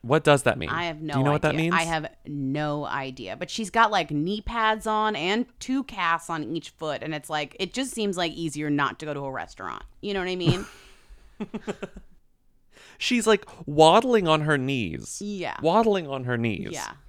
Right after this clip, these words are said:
Speaker 1: And she did it, it says.
Speaker 2: Yeah. How did she break both legs? It's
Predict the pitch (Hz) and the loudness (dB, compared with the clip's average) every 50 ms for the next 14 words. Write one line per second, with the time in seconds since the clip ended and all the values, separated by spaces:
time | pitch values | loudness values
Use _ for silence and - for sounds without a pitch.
0 | - _ _ - - - 175 208 220 - - 247 233 208 - 240 240 202 147 120 | -20 _ _ -6 0 2 2 2 2 0 -2 -2 0 4 6 6 6 6 6 2
1 | 110 95 - - - - 95 - - - - - - - - 202 208 202 175 156 | 0 -2 -6 -6 -6 -4 -4 -4 -4 -6 -10 -12 -14 -14 -14 -12 -10 -8 -6 -6
2 | - - - - - - 226 226 226 247 254 233 - 254 226 - 214 208 202 - | -8 -10 -12 -12 -2 4 6 6 6 6 4 0 -2 -4 -2 -2 -2 -2 -2 0
3 | - 196 196 190 - 185 185 180 185 - - - - - - - - - - - | 0 0 0 0 -2 -4 -4 -4 -4 -6 -12 -18 -18 -18 -18 -18 -18 -12 -8 -6
4 | 233 - - | -6 -6 -4